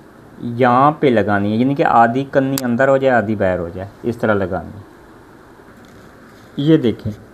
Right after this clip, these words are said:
ये हमार-, हम, हमारे पलटे के साथ लग रही है लेंस, इस तरह करेंगे। अब देखें, अगर कम दबाव होता, अगर इतना हमारा ये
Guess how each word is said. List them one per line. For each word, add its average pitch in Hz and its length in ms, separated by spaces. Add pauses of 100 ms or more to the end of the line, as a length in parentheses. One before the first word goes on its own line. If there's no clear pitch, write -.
(360)
ये 143 220
हमार-, 139 300
हम, 127 320
हमारे 135 260
पलटे 127 320
के 143 80
साथ 135 200
लग 123 200
रही 143 200
है 143 60
लेंस, 135 280
इस 135 200
तरह 107 140
करेंगे। 92 380 (180)
अब 139 80
देखें, 131 360
अगर 139 320
कम 160 380
दबाव 143 400
होता, 117 480 (340)
अगर 131 320
इतना 135 400
हमारा 127 360
ये 127 240